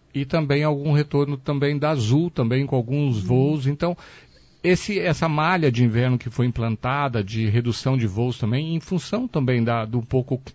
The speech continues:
Speaker 1: do fator climático. E o que a gente tem agora, a partir de agosto, talvez venha alguns voos que nem estavam previstos.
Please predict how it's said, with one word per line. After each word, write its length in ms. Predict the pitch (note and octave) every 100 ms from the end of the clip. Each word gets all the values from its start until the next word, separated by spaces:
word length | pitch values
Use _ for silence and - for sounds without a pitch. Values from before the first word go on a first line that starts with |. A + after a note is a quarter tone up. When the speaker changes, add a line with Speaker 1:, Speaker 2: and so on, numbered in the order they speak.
| -
Speaker 1:
do 120 | A2
fator 340 | - C3+ C3+ B2+
climático. 640 | B2+ A#2+ A2+ G2+ - - - - - - -
E 80 |
o 20 | D3
que 80 |
a 60 | F#3
gente 320 | F3+ F#3+ -
tem 180 | - E3+
agora, 320 | D#3 D3+ E3
a 40 | F3+
partir 320 | D#3+ B2+ D3+
de 100 | D3
agosto, 400 | B2+ C#3+ E3+ -
talvez 460 | F3+ D#3 E3 E3 E3
venha 500 | D3 D#3 E3 F3 -
alguns 460 | - D3+ D3+ F#3+ D#3
voos 600 | A#2+ C3 D3+ E3 F#3+ - - - -
que 120 | -
nem 160 | F#3+ G#3
estavam 360 | A3 F#3 F#3 F#3
previstos. 600 | G#3+ A3 F3 C3+ -